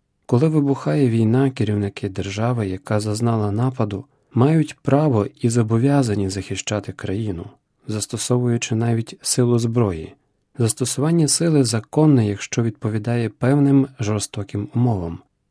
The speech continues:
А це, якщо шкода, завдана агресором нації чи спільноті націй, була тривалою, важкою і безперечною. Усі інші засоби для покладання цьому краю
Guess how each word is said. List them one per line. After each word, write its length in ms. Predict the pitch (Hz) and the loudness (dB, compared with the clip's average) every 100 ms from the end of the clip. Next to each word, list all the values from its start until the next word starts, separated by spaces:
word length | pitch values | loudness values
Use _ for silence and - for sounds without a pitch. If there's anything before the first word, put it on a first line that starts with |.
| _ _ | _ _
А 120 | 107 | -8
це, 400 | - - 101 104 - _ _ _ - | -6 -4 -4 -6 -14 _ _ _ -6
якщо 380 | 113 - - 107 | -4 -4 -6 -6
шкода, 500 | - - 131 131 104 | -6 -2 -2 0 0
завдана 560 | 101 107 107 107 104 - | 0 -2 -2 -2 -2 -6
агресором 800 | - 95 110 127 127 123 113 104 | -8 -6 -4 -2 -2 -2 -2 0
нації 480 | 123 139 - 117 101 | 0 -2 -2 -4 -4
чи 180 | - | -6
спільноті 560 | 104 - 104 117 139 143 | -6 -4 -2 0 2 4
націй, 440 | 143 139 127 131 - _ _ | 4 4 2 -2 -2 _ _
була 280 | 110 123 127 | -2 0 0
тривалою, 720 | 123 123 131 110 95 85 82 - | -2 -2 0 0 -2 -6 -10 -6
важкою 640 | 98 - - 117 117 90 - _ _ _ | -6 -6 -4 -2 -2 -4 -12 _ _ _
і 80 | 110 | -2
безперечною. 880 | 120 117 - 117 90 - - 90 - _ _ _ _ _ - | 0 0 0 -2 -2 -6 -8 -10 -12 _ _ _ _ _ -2
Усі 360 | 123 - 143 | 0 2 2
інші 360 | 147 165 165 123 | 4 4 4 0
засоби 540 | 117 135 131 104 95 101 | -2 -4 -4 -4 -4 -4
для 160 | 110 | -4
покладання 600 | 113 127 120 117 120 113 | -2 -2 -2 2 4 2
цьому 300 | 101 - 101 | 0 0 -2
краю 440 | 95 131 135 90 | 0 0 0 -2